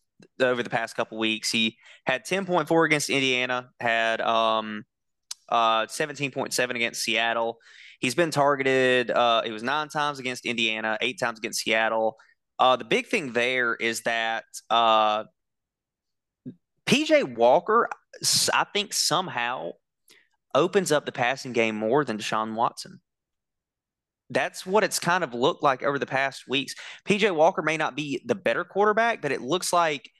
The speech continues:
he is more willing to spread the ball out and throw the deeper passes and the contested passes. Now, granted, that may get him in trouble,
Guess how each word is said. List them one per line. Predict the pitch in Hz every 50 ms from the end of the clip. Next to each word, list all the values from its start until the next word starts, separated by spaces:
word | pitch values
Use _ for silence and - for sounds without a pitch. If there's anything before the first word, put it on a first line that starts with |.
| _ _ _ _ _ _ _
he | - 170 214 233
is | 220 185 143
more | 170 170 156 151 143
willing | 123 117 123 143 156 156 156 151 143 131
to | - - 131 123 113
spread | - - - - - 147 147 147 143 131
the | 131
ball | 113 107 113 127 123 123 123 120 -
out | - 110 110 110 110 110 - - - -
and | 131 131 120 107 -
throw | - 117 127 131 135 135 139 131 123
the | 120 113
deeper | 113 - - 123 127 135 - 131 117
passes | - - - 117 113 117 117 - - - 107 104 104 107 - - - - - - - - - -
and | 131 139 135 123
the | 123
contested | - - - 107 - - 120 117 113 - - -
passes. | - 110 104 101 - 113 113 -
Now, | 135 135
granted, | 131 170 214 220 214 202 185
that | 185 165 139
may | 170 175
get | 160 170 170
him | 156 151
in | 139 123
trouble, | - - 240 254 233 175 160 147 143